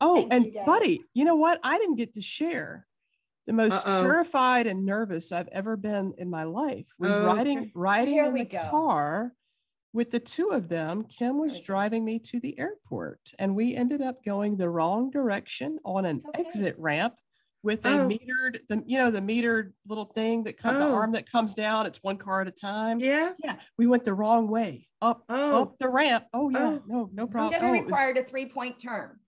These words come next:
Speaker 4: That's all that was necessary.
Speaker 1: It, I think, was about a seven-point turn, but
Speaker 4: <laughs> Yeah.
Speaker 1: w-,
Speaker 3: But
Speaker 1: we
Speaker 3: you
Speaker 1: sur-
Speaker 3: lived, you lived to tell about it?
Speaker 1: Barely.
Speaker 3: Okay.
Speaker 1: Barely. I can't believe that I didn't bring that up earlier. But anyway.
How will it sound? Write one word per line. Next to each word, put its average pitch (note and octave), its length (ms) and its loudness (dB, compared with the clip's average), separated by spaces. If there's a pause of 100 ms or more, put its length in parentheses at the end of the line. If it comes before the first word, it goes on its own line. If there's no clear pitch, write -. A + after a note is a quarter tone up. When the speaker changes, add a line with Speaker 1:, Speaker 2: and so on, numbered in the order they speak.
Speaker 4:
That's G#3+ 240 2
all A3+ 240 4
that B3 180 0
was - 140 -6
necessary. A3+ 580 -8
Speaker 1:
It, G3 200 -2
I G3 100 4
think, A#3 220 0
was A3+ 160 0
about F#3 240 -2
a E3+ 40 -6
seven-point G#3+ 680 -4
turn, F3 420 -2
but F3 160 2
Speaker 4:
<laughs> - 0 -
Yeah. - 280 2 (320)
Speaker 1:
w-, G#3+ 120 -2
Speaker 3:
But B3 120 6
Speaker 1:
we F#4+ 100 8
Speaker 3:
you B3+ 100 6
Speaker 1:
sur- B3 140 8
Speaker 3:
lived, D#4 320 4 (120)
you A#3 180 2
lived C4+ 300 4
to C#4 60 -8
tell A#3 240 -4
about D4 200 -8
it? G4 60 -16 (540)
Speaker 1:
Barely. G#3+ 480 0 (280)
Speaker 3:
Okay. G#3 200 -4
Speaker 1:
Barely. D3 440 0
I A#3 120 2
can't E4+ 320 -2
believe A3 500 0
that E3+ 100 -4
I F3 100 -4
didn't G#3+ 400 -8
bring G3+ 200 -4
that F3 180 -4
up D#3+ 220 -4
earlier. D3+ 440 -6
But A3+ 140 4
anyway. C#4 320 2